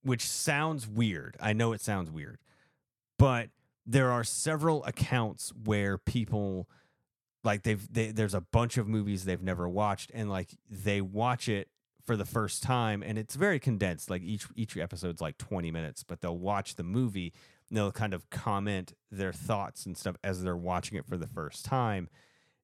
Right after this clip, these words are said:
And it's kind of fun to get a different perspective and watch, 'cause originally it started out where I was watching, uh, one of them popped up where it was, like, watching Jaws for the first time.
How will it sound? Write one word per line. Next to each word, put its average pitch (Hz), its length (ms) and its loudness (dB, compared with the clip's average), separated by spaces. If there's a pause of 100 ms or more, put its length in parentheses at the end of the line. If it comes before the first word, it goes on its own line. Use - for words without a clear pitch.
(120)
And 95 720 0
it's 113 200 -4
kind 123 300 0
of 113 80 2
fun 113 400 2
to 95 80 -2
get 92 140 0
a 90 60 -2
different 92 400 -2
perspective 90 880 -2
and 90 240 -4
watch, 90 460 -4
'cause 113 220 -2 (240)
originally 160 560 2
it 123 80 -4
started 117 340 0
out 143 180 0
where 113 120 -2
I 104 100 0
was 101 220 -6
watching, 107 560 -2 (400)
uh, 98 300 2
one 113 420 -2
of 139 80 0
them 139 120 -2
popped 117 300 0
up 107 140 0
where 101 140 0
it 87 80 -2
was, 92 200 -6
like, 90 260 -2
watching 98 460 -2
Jaws 85 400 -4
for 92 160 -6
the 82 80 -6
first 78 340 -8
time. - 380 -10